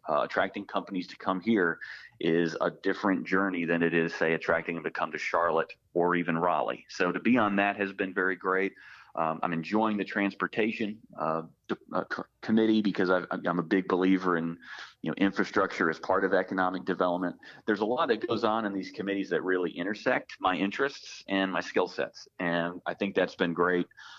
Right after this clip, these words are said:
Uh, the community college committee as well, in terms of, you know, the architecture firm I've worked in, we've, we've worked with community colleges in the past, and we know what, you know, we need to do to, you know, develop a, a thriving workforce,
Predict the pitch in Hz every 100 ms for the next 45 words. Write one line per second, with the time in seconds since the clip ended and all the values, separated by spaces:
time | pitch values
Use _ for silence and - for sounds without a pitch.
0 | - 80 82 - 110 104 92 - 92 92
1 | 87 - - - 95 92 87 85 85 90
2 | 85 80 - _ - 92 87 85 80 76
3 | 87 82 87 123 101 - 92 - 87 98
4 | 87 82 87 87 - 85 85 85 - -
5 | - - - 117 113 107 117 - 90 -
6 | 98 90 82 - 85 87 82 80 80 73
7 | - 65 53 - - _ _ 90 85 85
8 | 82 82 80 - - 82 82 87 98 95
9 | 92 92 78 87 85 - - - 82 80
10 | 87 90 85 82 92 95 87 85 - 78
11 | - 78 78 78 82 87 - 80 78 -
12 | _ - - 95 90 87 82 87 90 -
13 | 76 76 -